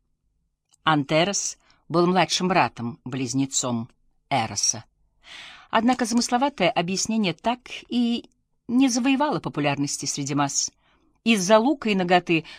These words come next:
равно как и общего довольно смутного представления о классической мифологии, все дружно решили, что это Эрос, известный в Древнем Риме как Купидон, греческий бог любви.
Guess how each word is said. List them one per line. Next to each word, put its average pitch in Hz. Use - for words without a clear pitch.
равно 220
как 208
и 226
общего 202
довольно 202
смутного 196
представления 170
о 170
классической 180
мифологии, 190
все 247
дружно 247
решили, 180
что 220
это 240
Эрос, 156
известный 165
в 160
Древнем 156
Риме 147
как -
Купидон, 143
греческий 285
бог 190
любви. 117